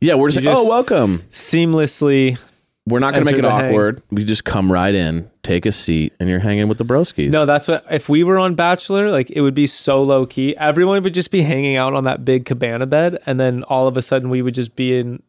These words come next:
Speaker 2: in there, in the middle of everyone, and no one would
Speaker 1: Mm-hmm.
Speaker 2: even know how we were there. And they'd be like, "When did that happen?"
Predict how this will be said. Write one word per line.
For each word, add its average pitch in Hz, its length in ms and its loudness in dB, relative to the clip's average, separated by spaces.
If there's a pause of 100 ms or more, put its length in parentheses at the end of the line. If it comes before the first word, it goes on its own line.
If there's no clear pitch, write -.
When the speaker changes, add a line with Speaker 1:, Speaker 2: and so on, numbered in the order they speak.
(380)
Speaker 2:
in 131 180 -4
there, 131 300 -8 (760)
in 165 100 2
the 170 80 2
middle 160 320 4
of 147 80 0
everyone, 135 460 2
and 127 80 -2
no 131 80 2
one 135 160 4
would 143 100 4
Speaker 1:
Mm-hmm. 139 80 2
Speaker 2:
even 131 120 0
know 127 160 2
how 131 100 -2
we 127 160 0
were 123 100 -2
there. 123 220 0
And 120 100 -2
they'd 123 100 -8
be 127 100 -2
like, 127 180 -2
"When 151 100 -2
did 160 120 -6
that 165 180 -2
happen?" 139 600 -14